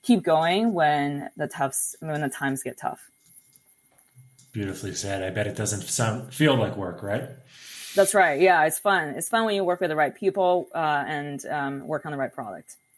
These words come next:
Speaker 2: Awesome. Let's talk about where folks can find it. There's drink wild wonder dot com. Uh, you're in a lot of stores. How, how many stores are you in? Y-, your national distribution at this point. Feel free to list them off.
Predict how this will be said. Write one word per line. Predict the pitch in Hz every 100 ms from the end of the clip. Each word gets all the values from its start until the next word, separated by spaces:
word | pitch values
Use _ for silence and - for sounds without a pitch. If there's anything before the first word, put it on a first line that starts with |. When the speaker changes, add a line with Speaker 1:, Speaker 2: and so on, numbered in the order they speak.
| - _ - -
Speaker 2:
Awesome. | - - - - - -
Let's | 143 -
talk | 131 127
about | 123 123
where | 120 117
folks | - 117 -
can | 123
find | 127 123 107
it. | -
There's | 98 -
drink | - 117 123 -
wild | 117 104 107 120 95
wonder | 107 110 117
dot | 110 101 98
com. | - 110 120 170 - - - - - _
Uh, | 117 110 110 113 110 - _
you're | 139 143
in |
a | 143
lot | 147 143
of |
stores. | 143 165 165 165
How, | 165 165
how | 180
many | 180
stores | 170 180 175 160
are |
you | 170 165
in? | 165 165
Y-, | 160 127 127
your | 120 113
national | 127 127 - 127
distribution | 123 120 123 120 117 120
at | 113
this | 117
point. | - 120 117
Feel | 123
free | - 123
to | 113
list | 107 -
them | 107
off. | 98 92 -